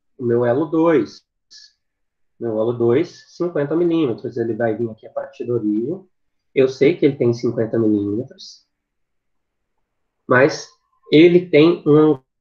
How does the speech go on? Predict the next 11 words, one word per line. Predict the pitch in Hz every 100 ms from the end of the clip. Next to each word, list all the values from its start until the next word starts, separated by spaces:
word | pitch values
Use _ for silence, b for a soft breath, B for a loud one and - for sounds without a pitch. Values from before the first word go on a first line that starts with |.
| -
angulação | 147 135 - 147
de | 131 -
trinta | 170 240 262 226
graus | - 120 117 131 - - - _ _
em | 175 175
relação | 170 156 143 - 113 117 143 -
a | 135
essa | 127 151
referência. | 147 143 185 151 113 - _ _ _ _ _ -
Então, | 139
ó, | 131 101 -